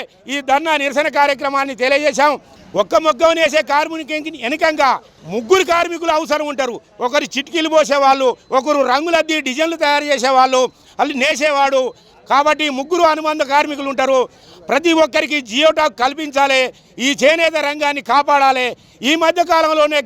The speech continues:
గట్టుపల్లో ముగ్గురు నలుగురు చేనేత కార్మికులు అన్నం లేక ఇబ్బందులకరంగా ఉండి ఆఖరి మరణాలతోటి చనిపోయారు. ఒకరు హార్ట్ అటాక్ వచ్చి ఒక లేడీస్ చనిపోయింది. ఈ విధంగా ఆకలి చావులు ఆపాలి.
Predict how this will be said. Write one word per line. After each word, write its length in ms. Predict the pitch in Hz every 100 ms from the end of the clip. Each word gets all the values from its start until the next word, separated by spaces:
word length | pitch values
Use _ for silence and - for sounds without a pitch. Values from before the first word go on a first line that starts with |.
| 240
గట్టుపల్లో 560 | 240 330 294 285 285 269 - _ _ 170
ముగ్గురు 320 | 233 302 370 349
నలుగురు 320 | 330 320 311 233
చేనేత 280 | 285 294 285 269
కార్మికులు 480 | 269 277 254 269 254 220 _ _ _ _ 170
అన్నం 240 | 233 320 330
లేక 200 | 311 302 285 269 233 - _ _ 180
ఇబ్బందులకరంగా 760 | 196 339 359 339 320 311 302 294 269 247
ఉండి 240 | 285 285 254 - - 220 226
ఆఖరి 260 | 302 311 311
మరణాలతోటి 600 | 294 294 285 269 294 285
చనిపోయారు. 540 | 254 269 285 277 269 262 - -
ఒకరు 200 | 240 277 254 233
హార్ట్ 200 | 294 330
అటాక్ 240 | 311 294 294
వచ్చి 180 | - 294 269
ఒక 80 | 269
లేడీస్ 300 | 254 311 240 269
చనిపోయింది. 520 | 262 254 254 254 240 233 - _ _ _
ఈ 120 | 196 277 285
విధంగా 280 | 285 320 302 277
ఆకలి 260 | 311 311 294
చావులు 300 | 269 302 302 277 262
ఆపాలి. 400 | 262 294 294